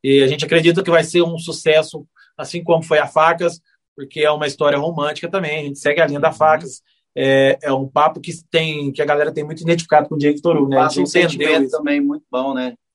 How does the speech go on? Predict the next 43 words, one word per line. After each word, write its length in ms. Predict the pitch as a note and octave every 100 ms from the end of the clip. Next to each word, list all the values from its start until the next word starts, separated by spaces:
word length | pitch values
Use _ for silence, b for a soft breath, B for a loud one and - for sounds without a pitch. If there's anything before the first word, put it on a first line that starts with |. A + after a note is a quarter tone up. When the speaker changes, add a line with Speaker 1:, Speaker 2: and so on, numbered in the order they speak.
| _
Speaker 1:
É, 280 | B2+ B2+ A#2+ _
tem 100 | E3
uma 140 | G3+ G3
história 560 | - F#3 G3 G3 E3+
que 120 | -
te 120 | - E3
prende 500 | E3+ F3 F#3 E3+ D#3+
a 60 |
música 240 | D3+ D3 D#3
do 100 | C#3+
começo 420 | D3+ C#3+ C#3 D3+
ao 80 | D3
fim, 360 | D#3 D#3 D#3 B B B -
e 60 |
a 40 | D3+
gente 200 | D#3+ F3+
aposta 460 | E3 F3 F3+ -
nisso. 420 | G3+ F3+ C#3 C3+ - _ _
Tem 140 | F3+ F#3+
apostado 560 | - F#3+ - E3+ E3+
muito 160 | E3 F#3
no 80 | F3
romantismo, 540 | F#3 G3 F#3+ G3 D3+
o 20 |
lado 180 | C#3+ D3+
romântico 320 | D#3 D#3+ -
do 60 | D3
Diego 160 | E3+
Vitor 220 | D#3+ E3+ D#3+
Hugo 100 | D#3+
tem 140 | D#3+
dado 180 | D#3+ D#3+
muito 160 | E3+
certo. 300 | - D3 - - _ _ -
E 60 |
essa 160 | D#3 D#3
próxima 340 | E3 E3 E3
faixa, 300 | D#3+ D#3 D3+
ela 120 | D#3+ D3+
vem 140 | E3
com 160 | E3+ E3+
isso 160 | E3
também. 400 | F3 F3 D3+ B2+